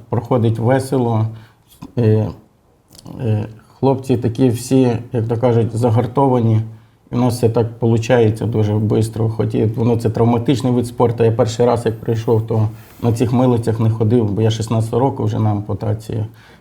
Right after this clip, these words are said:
До того ще на цих милицях не ходив. Перший раз пробував, то дуже важко було. Синяки понабивав, все, ну, дуже важко було.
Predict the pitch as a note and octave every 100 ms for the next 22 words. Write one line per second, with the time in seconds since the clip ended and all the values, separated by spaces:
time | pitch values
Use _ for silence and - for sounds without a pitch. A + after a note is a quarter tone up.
0 | - C3 A#2+ B2 A2+ A#2 A#2 A2+ A2 A2+
1 | A2+ G#2+ A2 A2 G#2+ A2 G#2 G#2+ - A2+
2 | A#2 A2+ A2+ A#2+ A2 A2 A2 G#2+ A2 G#2+
3 | A2 A2 - - G#2+ G#2 G#2 A2 - -
4 | _ - - A2+ A#2+ A#2 C3+ - A#2 A2+
5 | A2+ A2+ A2 A2 - A#2+ A2 A#2 C3 A#2+
6 | G#2+ G#2+ G#2 G#2+ A2 - A2 A2 G#2+